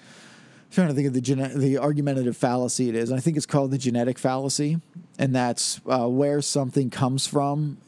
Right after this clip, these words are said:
That's why it's wrong. It's not, it's not that you are looking at something or weighing it based on its own merits, but just where it comes from.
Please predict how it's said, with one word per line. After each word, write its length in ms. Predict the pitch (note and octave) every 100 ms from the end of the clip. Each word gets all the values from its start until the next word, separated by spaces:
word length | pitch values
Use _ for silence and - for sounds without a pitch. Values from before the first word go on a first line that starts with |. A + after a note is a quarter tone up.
| -
That's 340 | B2+ A#2+ -
why 200 | C3 B2
it's 240 | A#2+ A#2+ C3
wrong. 440 | B2 B2+ C3 C3+ -
It's 240 | D3 -
not, 260 | D#3+ D3 A2
it's 360 | C#3 C3 -
not 160 | D3+ C3+
that 200 | C#3 -
you 240 | C#3 C3
are 460 | F#2+ A#2 A#2+ A2+ - - - - -
looking 380 | D3 D#3 D#3 D3
at 80 |
something 420 | - C#3 - D3+ B2+
or 160 | C3
weighing 400 | B2 C3 C3 C3+
it 300 | C#3 A2+ D3
based 320 | C#3 C3 -
on 120 | C#3 B2
its 140 | A2 D3
own 260 | C3+ B2+
merits, 540 | A#2 A#2 B2+ C#3+ - -
but 540 | B2+ C3 B2+ A#2+ A2 - - - - _ -
just 320 | C3 D3 B2+
where 380 | C#3 C#3 C#3 C3
it 80 | A2+
comes 320 | C3+ A#2 A#2
from. 400 | - - - -